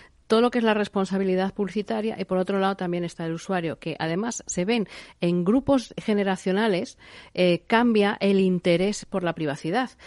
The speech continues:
Vemos a nuestros jóvenes que hay diferentes estados de jóvenes, desde los llamados centennials, que son los más jovencitos, a los millennials, que a algunos les preocupa más que a otros la publici-, la,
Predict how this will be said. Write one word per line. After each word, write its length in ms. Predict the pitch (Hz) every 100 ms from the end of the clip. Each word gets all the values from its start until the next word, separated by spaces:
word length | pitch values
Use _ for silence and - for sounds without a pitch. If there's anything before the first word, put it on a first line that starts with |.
| - -
Vemos 240 | 202 233
a 60 | 233
nuestros 360 | 202 - 165 -
jóvenes 540 | - 262 233 254 - _ _ _
que 140 | - 190
hay 180 | 220
diferentes 840 | 180 170 175 165 160 165 214 233 233
estados 320 | - 226 214
de 60 |
jóvenes, 400 | 208 220 220 214
desde 200 | 180 165
los 200 | 156 156
llamados 320 | 160 151 190 202
centennials, 500 | 185 175 196 190 180
que 100 | 175
son 120 | 180
los 100 | 180
más 140 | 175
jovencitos, 580 | - 175 165 - 233 175
a 60 | 165
los 120 | 160
millennials, 480 | 165 202 208 214 - - -
que 80 | -
a 20 |
algunos 300 | 185 214 277
les 140 | 254 208
preocupa 380 | 185 170 208 226
más 240 | 202 214
que 140 | -
a 80 | 175
otros 240 | 196 202 190
la 100 | 180
publici-, 300 | 160 160 -
la, 200 | 170 151